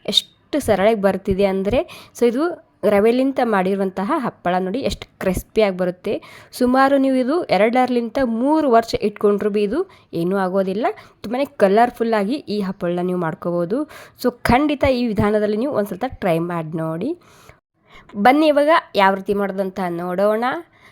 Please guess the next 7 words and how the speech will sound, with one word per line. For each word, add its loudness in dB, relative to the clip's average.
ನೋಡಿ, 2
ಮೊದಲಿಗೆ 0
ನಾನಿಲ್ಲಿ 0
ಒಂದು -4
ದೊಡ್ಡ 0
ಪಾತ್ರೆ -2
ಇಟ್ಕೊಂಡಿನಿ. -2